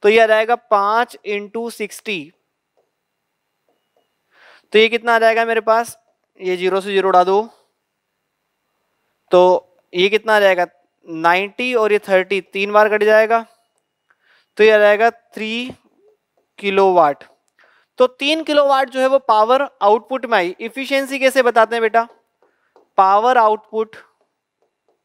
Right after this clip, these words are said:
by power input। पावर आउटपुट कितना है? तीन।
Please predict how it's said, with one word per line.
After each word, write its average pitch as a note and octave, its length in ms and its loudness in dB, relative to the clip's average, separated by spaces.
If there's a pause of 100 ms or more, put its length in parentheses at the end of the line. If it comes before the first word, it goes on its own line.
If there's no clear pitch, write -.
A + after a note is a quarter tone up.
(960)
by E3 300 0
power F#3 360 2
input। G#3 420 -4 (220)
पावर G3+ 320 4
आउटपुट C4 380 -2
कितना A3 240 -8
है? D3+ 160 -12 (1080)
तीन। F3 340 -6